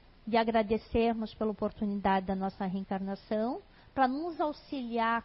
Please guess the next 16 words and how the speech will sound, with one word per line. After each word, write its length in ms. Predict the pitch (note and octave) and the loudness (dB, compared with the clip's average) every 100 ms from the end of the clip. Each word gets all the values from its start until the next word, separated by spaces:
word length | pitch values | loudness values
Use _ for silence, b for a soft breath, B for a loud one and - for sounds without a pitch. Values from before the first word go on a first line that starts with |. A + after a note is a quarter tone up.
| - | -4
curando 400 | A3+ A3+ B3 A#3 | -4 -2 -2 -2
as 100 | G#3+ | -2
nossas 400 | G#3 G#3 - G3+ | -2 -2 -2 -4
dores, 540 | F#3 G#3 A3 A3+ G3+ | 0 4 4 2 -2
as 160 | G3+ G#3 | -8 -6
nossas 400 | G3+ G3+ A3 G3+ - | -6 -6 -6 -8 -10
feridas, 600 | G3+ F#3+ G#3 A3+ G#3+ A3+ - b b | -8 -6 -4 -4 -4 -8 -10 b b
pra 140 | - A#3 | -4 -2
que 120 | B3 | -2
a 40 | |
gente 260 | A3 A#3 A#3+ - | -2 -2 -4 -6
saia 420 | - G#3+ G#3+ G#3 | -2 0 0 -2
dessa 320 | G3 G3 G#3+ | -2 -2 0
reencarnação 760 | G#3 G3+ G#3 G3+ G3+ G3 G#3+ G3 | 0 0 -2 -4 -4 -4 -2 -2
muito 340 | G3 C4 - | -2 -4 -2
melhor 500 | A#3 G#3+ G3+ G3 G3 | -2 0 2 2 2